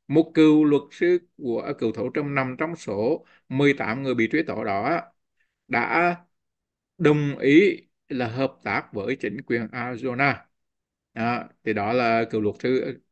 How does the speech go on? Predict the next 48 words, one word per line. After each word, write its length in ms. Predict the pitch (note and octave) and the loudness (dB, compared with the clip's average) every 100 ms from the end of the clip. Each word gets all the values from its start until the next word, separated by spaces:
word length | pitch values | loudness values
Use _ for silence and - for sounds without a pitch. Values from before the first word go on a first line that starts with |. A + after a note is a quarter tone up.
| _ _ | _ _
là 180 | B2 G#2+ | -8 -6
ai? 300 | - B2 G#2+ - _ | 0 0 0 -4 _
Đó 120 | - G#2+ | -8 -4
là 100 | G#2+ | -2
bà 260 | A2 G#2 G#2 - _ | 0 0 -2 -8 _
Jenna 540 | A#2+ G2 D3 C3+ A#2+ - | -10 0 2 4 0 -2
Ellis. 420 | C3+ A#2+ A#2+ B2+ - _ _ _ - | -4 -2 -2 -4 -10 _ _ _ -6
À, 200 | A2+ G#2+ | -4 -2
là 80 | |
bà 100 | A#2 | -2
tuyên 220 | - B2 A2+ | -4 -4 -6
bố 120 | F#2 | -6
như 120 | A#2+ | -6
vậy. 140 | G#2 - _ _ _ - | -6 -8 _ _ _ -4
Bà 100 | A2 | -2
nói 100 | A2+ | 0
tuyên 160 | C3 C#3 | -2 0
bố, 160 | A2+ | 2
"À, 180 | B2 B2 | 2 0
thôi 100 | C3 | 0
đây 120 | C3 C3 | -2 2
bây 120 | B2 | 2
giờ 200 | A2 G#2+ - _ _ | 2 0 -4 _ _
là 240 | - A2 G#2+ | -4 0 0
tôi, 440 | - B2+ C3 C3+ | 2 4 4 4
ờ, 640 | B2+ A#2+ A#2 A2+ A2+ A#2+ B2+ | 4 4 2 2 2 -2 -10
xin 360 | - B2+ C3 | -6 -4 -4
cộng 220 | B2+ G#2+ G2+ | -4 -6 0
tác 260 | C3 G3+ - _ _ _ _ - | 2 0 -4 _ _ _ _ -8
và 280 | A#2+ A2 G#2+ | -2 -2 -2
hợp 200 | B2+ - | -4 -4
tác 160 | - - | -8 -8
một 60 | - | -8
cách 120 | D#3 | -6
chặt 120 | - - | -6 -4
chẽ 240 | A2 G#2+ D#3 _ _ _ - | -2 -2 -4 _ _ _ -8
với, 680 | G2+ F#2 G#2 C3 C#3+ C#3+ | -6 -4 -2 -2 0 0
ờ, 420 | C3 A#2 A2+ A2+ A2+ | 0 -2 -4 -8 -6
công 160 | A#2+ B2 | -6 -4
tố 140 | G2+ | -4
viên, 260 | G2 B2+ G#2 | 0 0 0
với 100 | F#2 | -6
chính 160 | G2+ | -6
quyền 140 | G#2 G2 | -6 -4
Arizona." 500 | G#2 A2 A2+ B2 A#2+ _ _ - _ | -4 -4 -2 0 -2 _ _ -20 _
Thì 100 | - | 2
như 100 | E3+ | 4
vậy, 220 | C#3+ B2+ | 4 2